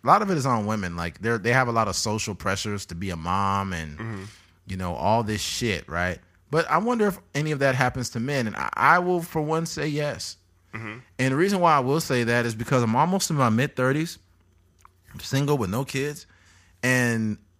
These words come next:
Speaker 1: I, sometimes I see some of my friends will be playing with their son,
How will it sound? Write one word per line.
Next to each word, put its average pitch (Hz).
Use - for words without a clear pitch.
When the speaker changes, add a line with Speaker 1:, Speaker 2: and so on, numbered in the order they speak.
Speaker 1:
I, -
sometimes 220
I 190
see 190
some 175
of 151
my 127
friends 147
will 127
be 101
playing 113
with 107
their 82
son, 110